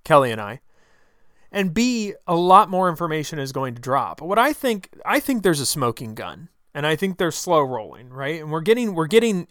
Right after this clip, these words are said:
information now from different agencies. So it started with the New York Post. Now Fox News has been investigating. O A N is investigating. Um, the Wall Street Journal posted something about it. So you're getting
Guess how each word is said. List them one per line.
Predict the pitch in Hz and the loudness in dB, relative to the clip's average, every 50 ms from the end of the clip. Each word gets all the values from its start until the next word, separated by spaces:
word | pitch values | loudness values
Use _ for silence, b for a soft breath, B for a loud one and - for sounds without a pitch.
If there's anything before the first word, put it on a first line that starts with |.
| _ | _
information | - 185 180 165 180 160 151 151 143 - 165 143 | -4 -2 0 2 2 2 2 2 0 0 -2 -2
now | 135 131 127 123 | -2 0 -2 -2
from | - 135 123 120 | -2 -4 -4 -2
different | 131 123 - 139 120 117 | -2 -2 -2 -4 -4 -4
agencies. | 113 107 110 104 104 - - 95 104 | -6 -6 -8 -10 -12 -12 -10 -10 -6
So | - 156 139 | -4 -4 -4
it | 135 127 | -2 -4
started | - - 202 190 190 196 185 | 0 4 4 4 6 4 2
with | 180 - | 0 -2
the | - | -4
New | 143 139 | -4 -4
York | 139 135 127 127 123 - | -4 -4 -4 -4 -4 -2
Post. | - 165 160 165 165 - - - - - _ _ _ _ - - _ - _ _ - _ - | 0 0 2 0 0 -4 -10 -16 -18 -20 _ _ _ _ -20 -20 _ -20 _ _ -20 _ -12
Now | - 131 - 175 180 | -6 -2 -2 -2 0
Fox | - - 151 131 123 - - 131 | 2 2 0 0 0 -4 -10 -10
News | 120 131 151 170 160 - | -8 -6 -6 -6 -6 -6
has | 185 170 151 | -8 -8 -8
been | 170 175 | -8 -6
investigating. | 170 165 160 175 151 - - 185 165 170 165 160 160 165 160 156 - | -6 -4 -4 -4 -4 -4 -6 -6 -4 -2 -2 -2 -2 -4 -6 -6 -4
O | 147 165 175 | -2 0 0
A | 143 131 120 | 0 -2 -4
N | 127 151 165 | -6 -6 -6
is | 170 156 170 | -6 -6 -6
investigating. | 160 156 170 165 - - 185 165 165 165 165 170 170 170 170 - _ _ _ _ _ _ _ _ _ _ _ _ _ - | -6 -4 -4 -4 -4 -6 -8 -6 -6 -6 -4 -4 -6 -8 -10 -12 _ _ _ _ _ _ _ _ _ _ _ _ _ -18
Um, | 120 120 117 117 117 117 117 123 127 | -14 -12 -12 -12 -12 -12 -14 -10 -8
the | 147 143 | -4 0
Wall | 135 156 160 156 | 2 4 4 4
Street | - - 175 135 120 | 4 0 -4 -4 -4
Journal | 101 - 120 123 156 180 185 185 175 | -4 -2 2 2 4 4 4 2 0
posted | - 185 185 170 - - 180 165 | 0 -2 -2 -2 -4 -6 -8 -4
something | - 190 185 175 - 185 175 | -2 -2 -2 0 -2 -2 -2
about | 170 165 175 170 170 | 0 2 2 2 2
it. | 160 - | 0 2
So | - 196 | 2 4
you're | 196 185 190 | 4 4 2
getting | 165 - 214 226 233 262 262 233 208 190 175 | 4 6 8 8 8 8 4 2 0 -2 -4